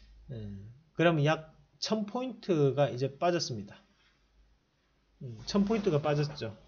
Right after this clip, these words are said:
어, 우리가 그 이천팔 년도 리먼 브라더스 천이백 포인트 빠졌거든요.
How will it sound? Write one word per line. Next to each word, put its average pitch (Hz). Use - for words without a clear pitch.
어, 151
우리가 196
그 170
이천팔 220
년도 214
리먼 196
브라더스 151
천이백 170
포인트 123
빠졌거든요. 110